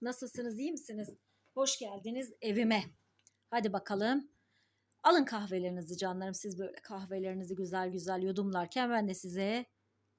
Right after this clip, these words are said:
şöyle güzel bir fal bakayım. Hadi neyse halimiz, çıksın falımız. Hadi bakalım inşallah. Güzel bir şey çıkmıştır falımda. <laughs> Evet. Evet, bakın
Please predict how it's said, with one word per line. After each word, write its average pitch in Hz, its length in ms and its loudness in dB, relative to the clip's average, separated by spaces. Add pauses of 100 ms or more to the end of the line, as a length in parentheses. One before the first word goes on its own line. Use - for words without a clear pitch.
(100)
şöyle - 360 -14
güzel 175 400 -4
bir 214 60 0
fal 190 340 -2
bakayım. 185 500 -2
Hadi 254 260 2
neyse 240 300 0
halimiz, 214 760 0
çıksın 233 440 -6
falımız. 180 680 -4 (880)
Hadi 156 200 -14
bakalım 165 500 -14
inşallah. 175 760 -6 (1300)
Güzel 160 400 -10
bir - 60 -10
şey - 180 -8
çıkmıştır - 580 -18
falımda. 165 360 -10 (140)
<laughs> 185 180 -12
Evet. 175 100 -10 (880)
Evet, 165 320 -12
bakın 190 380 -4